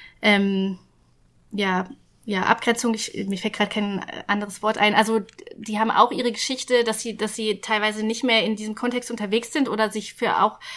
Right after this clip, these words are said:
von, von gewissen Ideen irgendwie abgegrenzt haben. Also ich glaub, es sind nur noch sehr wenige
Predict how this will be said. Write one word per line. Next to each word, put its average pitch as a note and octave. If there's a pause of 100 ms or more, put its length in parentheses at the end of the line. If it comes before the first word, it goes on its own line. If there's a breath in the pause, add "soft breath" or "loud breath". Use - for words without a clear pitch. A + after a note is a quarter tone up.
(140 loud breath)
von, G#3+
von A3
gewissen A3+
Ideen G#3+
irgendwie G#3+
abgegrenzt -
haben. A#3
Also G3+
ich -
glaub, G#3+
es -
sind A3+ (400)
nur A3+
noch A3
sehr G#3
wenige A#3+